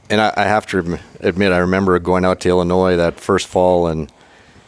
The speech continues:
and it's one of my favorite stories. The, one of the local P F chapters, several of them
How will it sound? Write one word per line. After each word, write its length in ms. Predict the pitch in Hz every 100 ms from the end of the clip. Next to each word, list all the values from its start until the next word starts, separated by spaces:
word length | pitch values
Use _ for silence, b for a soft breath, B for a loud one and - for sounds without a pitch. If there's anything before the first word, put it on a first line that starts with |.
| b b -
and 200 | 92 85
it's 180 | 82 -
one 80 | 104
of 60 |
my 120 | 87 87
favorite 380 | - 92 85
stories. 600 | - 95 90 87 85 80
The, 360 | 82 82 82 80 - -
one 160 | 92 92
of 60 |
the 80 | 87
local 460 | 87 92 - 85 82
P 240 | - 98
F 140 | 90 -
chapters, 500 | 92 82 - 85 80
several 340 | 92 85 87
of 60 | 82
them 280 | 85 80